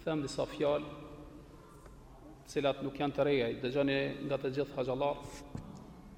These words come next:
Mirpo Allah subhanahu wa ta'ala thot: "Fadhakkir in nafa'ati dhikra." Dhe përkujto kur përkujtimi bën dobi. Ne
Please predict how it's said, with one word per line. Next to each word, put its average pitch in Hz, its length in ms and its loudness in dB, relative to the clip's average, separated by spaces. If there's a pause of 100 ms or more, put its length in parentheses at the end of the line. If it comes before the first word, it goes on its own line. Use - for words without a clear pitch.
(380)
Mirpo 135 220 -2
Allah 147 260 4
subhanahu 147 440 -2
wa 139 60 4
ta'ala 147 300 2
thot: 143 220 0 (1120)
"Fadhakkir 131 680 0
in 139 140 2
nafa'ati 127 500 0 (120)
dhikra." 127 380 0 (1300)
Dhe 127 100 2 (300)
përkujto 139 540 6 (960)
kur 143 180 -2
përkujtimi 131 580 -2
bën 123 200 0
dobi. 123 220 0 (2000)
Ne 139 220 4